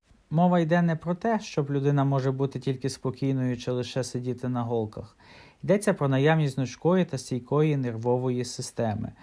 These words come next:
яка може точно оцінювати безпеку та небезпеку та реагувати належним чином. Наша витривалість полягає у здатності плавно переходити з одного стану в інший. Для тих, хто переживає наслідки травми та хронічного стресу,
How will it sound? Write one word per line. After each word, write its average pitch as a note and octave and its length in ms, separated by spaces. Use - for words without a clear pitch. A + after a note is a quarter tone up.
яка E3+ 200
може D#3+ 260
точно D#3 380
оцінювати C3+ 640
безпеку C3+ 720
та B2 140
небезпеку A#2+ 880
та C3 140
реагувати B2+ 720
належним C3 520
чином. G#2+ 400
Наша G#3 220
витривалість G3 640
полягає D#3+ 440
у D3 120
здатності E3 580
плавно F#3 420
переходити D3 680
з B2+ 80
одного D#3 360
стану C3+ 400
в C3 100
інший. - 540
Для E3 120
тих, B3 220
хто D#3 160
переживає D3 580
наслідки C#3 500
травми C#3+ 400
та C3+ 140
хронічного C#3 640
стресу, G3 560